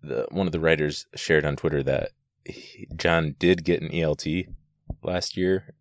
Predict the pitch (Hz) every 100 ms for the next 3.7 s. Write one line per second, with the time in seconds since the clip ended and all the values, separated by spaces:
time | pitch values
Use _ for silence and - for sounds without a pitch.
0 | _ - 87 - 78 78 - _ _ -
1 | 87 76 76 82 98 90 - 113 117 -
2 | _ - - 76 71 69 - 80 71 80
3 | - _ _ - 69 65